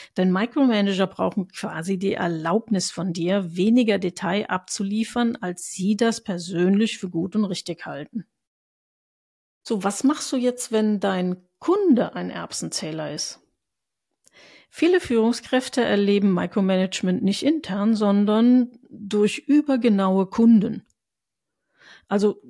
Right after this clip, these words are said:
sogenannte Johnny Controlettis auf der Auftraggeberseite oder misstrauische Stakeholder.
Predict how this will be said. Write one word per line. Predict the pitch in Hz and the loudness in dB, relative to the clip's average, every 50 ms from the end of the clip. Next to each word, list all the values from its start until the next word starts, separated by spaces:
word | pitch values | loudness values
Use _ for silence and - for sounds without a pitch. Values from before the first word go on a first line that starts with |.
| 220 - - | -20 -16 -12
sogenannte | - 208 180 214 247 240 247 233 214 214 208 - 208 | -8 -4 0 0 2 2 2 2 2 2 2 0 0
Johnny | 185 165 160 190 208 226 240 233 | 0 0 0 0 2 2 2 2
Controlettis | 196 - 202 190 180 180 175 170 196 208 202 - 214 190 - | 0 0 -2 -2 0 -2 -2 0 -2 -2 -2 -2 -2 0 0
auf | 170 180 | -2 -2
der | - 214 - 202 | -2 -2 -2 -2
Auftraggeberseite | 208 - - 208 196 185 - 254 277 233 190 175 170 190 175 165 160 160 - - 180 - - - | -4 -4 -4 -4 -4 -2 -2 -2 0 0 0 -2 -4 -4 -6 -8 -8 -8 -10 -10 -10 -10 -8 -6
oder | 196 190 175 180 175 170 | -6 -4 -4 -4 -6 -4
misstrauische | 165 175 208 - - - - - 185 180 185 185 180 - - 165 | -2 -2 -2 -2 -4 -10 -10 -6 -4 -2 -2 -2 -4 -6 -6 -6
Stakeholder. | - - 220 240 247 247 - - 160 160 156 151 147 139 185 - | -4 -2 -2 -2 -2 -4 -6 -8 -6 -6 -6 -6 -8 -10 -12 -14